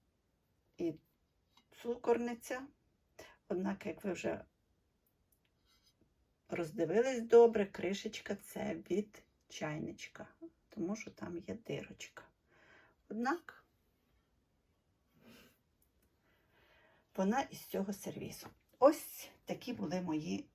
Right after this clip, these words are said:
невеличкі покупки. Ще буде два відео про мої придбання з моїми похвалюшками. Якщо сподобалося, поставте вподобайку,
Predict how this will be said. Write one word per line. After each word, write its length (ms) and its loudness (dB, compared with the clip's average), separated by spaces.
невеличкі 600 -6
покупки. 560 -12
Ще 240 -2
буде 400 -4
два 240 -4
відео 500 -2
про 140 0
мої 280 0
придбання 800 -2
з 160 -12
моїми 340 -2
похвалюшками. 1000 -4
Якщо 300 4
сподобалося, 1040 2
поставте 560 0
вподобайку, 960 6